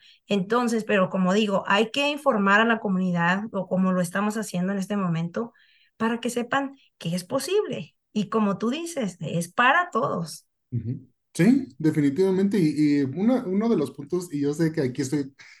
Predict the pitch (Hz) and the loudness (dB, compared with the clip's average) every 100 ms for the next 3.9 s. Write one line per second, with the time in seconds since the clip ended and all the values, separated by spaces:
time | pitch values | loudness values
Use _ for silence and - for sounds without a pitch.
0 | _ 139 147 143 131 131 131 139 127 117 | _ 0 0 2 2 0 0 0 0 -2
1 | 110 117 135 135 120 117 127 170 214 202 | -4 -4 -4 0 2 2 4 2 4 2
2 | 151 151 185 202 180 156 120 123 131 156 | 2 2 2 4 2 0 -2 0 0 0
3 | 156 - 117 120 131 127 127 135 | 0 0 0 0 -2 -2 -2 -2